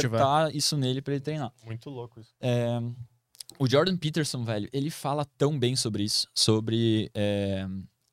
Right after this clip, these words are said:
Speaker 1: sobre a-, essa dinâmica, né, das pessoas que sacrificam tudo pra, pra atingir um grande objetivo, pra ter, serem extraordinários numa área, e outras pessoas que não. E, e tá tudo certo,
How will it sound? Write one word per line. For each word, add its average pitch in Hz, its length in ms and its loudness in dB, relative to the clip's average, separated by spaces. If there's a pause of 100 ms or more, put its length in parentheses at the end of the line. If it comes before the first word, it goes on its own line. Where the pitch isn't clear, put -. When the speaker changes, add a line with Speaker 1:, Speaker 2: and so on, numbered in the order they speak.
Speaker 1:
sobre 120 340 2
a-, 117 120 4
essa 120 220 2
dinâmica, 123 460 2
né, 110 140 2
das 113 120 2
pessoas 120 480 2
que 127 100 -4
sacrificam 123 760 0
tudo 123 400 0
pra, 110 320 2
pra 110 260 2
atingir 113 300 -2
um 123 80 -2
grande 120 220 0
objetivo, 117 580 -2
pra 117 160 -6
ter, 117 160 -4 (140)
serem 117 540 -2 (300)
extraordinários 123 840 4
numa 120 360 2
área, 139 240 0 (320)
e 123 100 8
outras 156 240 4
pessoas 147 420 4
que - 140 -2
não. 175 240 2 (460)
E, 123 680 2 (320)
e 131 80 2
tá 151 140 4
tudo 165 200 0
certo, - 380 2